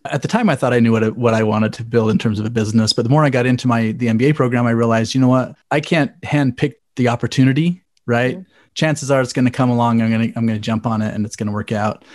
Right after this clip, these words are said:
Speaker 1: And so obviously it didn't all happen that easily, but that's ultimately the way it worked out. Just like Christian said, we've worked together for about ten years now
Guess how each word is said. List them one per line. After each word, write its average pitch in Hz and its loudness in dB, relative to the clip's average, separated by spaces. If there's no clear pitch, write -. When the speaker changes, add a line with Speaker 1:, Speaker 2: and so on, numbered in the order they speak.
Speaker 1:
And 117 2
so 107 0
obviously 127 -2
it 117 -2
didn't 117 2
all 113 2
happen 113 -2
that 110 -2
easily, 117 2
but 120 -2
that's - -6
ultimately 123 2
the 110 -2
way 110 0
it - -4
worked 107 -2
out. 110 0
Just 110 -6
like 123 -4
Christian 123 -2
said, 113 0
we've 117 2
worked 120 0
together 117 2
for 110 -2
about 113 -2
ten 127 2
years 127 2
now 120 0